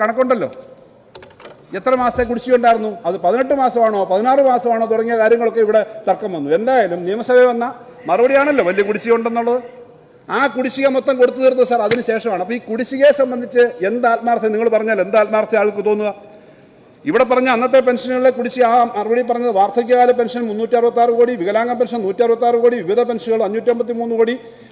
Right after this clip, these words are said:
അങ്ങനെ ഔവാഹതകളുടെ പെൻഷൻ, ഇങ്ങനെ എല്ലാ കണക്കും അന്ന് അദ്ദേഹം പറഞ്ഞു. മുനീർ സാഹിബ് പറഞ്ഞ ആ മറുപടി തന്നെയാണ്. ബാക്കി രണ്ട് മൂന്ന് അതുപോലെ അനുബന്ധ മറുപടികൾ ഉണ്ട്, എൻ്റെ കയ്യിലുണ്ട്. സാർ, ഈ ഗവൺമെന്റ് വന്നിട്ട് ഞങ്ങൾക്ക് വളരെ കൃത്യമായൊരു മാനദണ്ഡമുണ്ട് ഇതിനകത്ത്. ഈ കാര്യങ്ങളിൽ കൃത്യമായ ക്ഷേമനിധി കൊടുക്കണം,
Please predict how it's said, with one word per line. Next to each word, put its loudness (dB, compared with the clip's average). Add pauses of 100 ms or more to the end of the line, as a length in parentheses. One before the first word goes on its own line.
(120)
അങ്ങനെ 0 (340)
ഔവാഹതകളുടെ 2
പെൻഷൻ, -6
ഇങ്ങനെ -4
എല്ലാ 0 (100)
കണക്കും -4
അന്ന് -4
അദ്ദേഹം 0
പറഞ്ഞു. -2
മുനീർ -4
സാഹിബ് 4
പറഞ്ഞ 0 (440)
ആ -2
മറുപടി 2
തന്നെയാണ്. 0
ബാക്കി -2
രണ്ട് -4
മൂന്ന് -2 (140)
അതുപോലെ 2
അനുബന്ധ 2
മറുപടികൾ 4
ഉണ്ട്, -4 (140)
എൻ്റെ -2
കയ്യിലുണ്ട്. -4 (460)
സാർ, 4
ഈ 6 (120)
ഗവൺമെന്റ് 2
വന്നിട്ട് -6 (580)
ഞങ്ങൾക്ക് -2
വളരെ 2
കൃത്യമായൊരു 4 (180)
മാനദണ്ഡമുണ്ട് 0
ഇതിനകത്ത്. -2 (200)
ഈ -6
കാര്യങ്ങളിൽ -4 (540)
കൃത്യമായ -4
ക്ഷേമനിധി -4 (200)
കൊടുക്കണം, -6